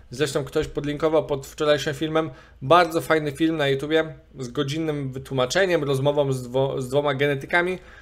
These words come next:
którzy dokładnie powiedzieli, dlaczego te testy, które są robione ludziom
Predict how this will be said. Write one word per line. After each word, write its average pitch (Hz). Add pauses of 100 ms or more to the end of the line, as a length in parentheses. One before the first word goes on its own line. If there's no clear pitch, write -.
którzy 202
dokładnie 202
powiedzieli, 165
dlaczego 156 (220)
te 143
testy, 147
które 143
są 143
robione 139 (340)
ludziom 151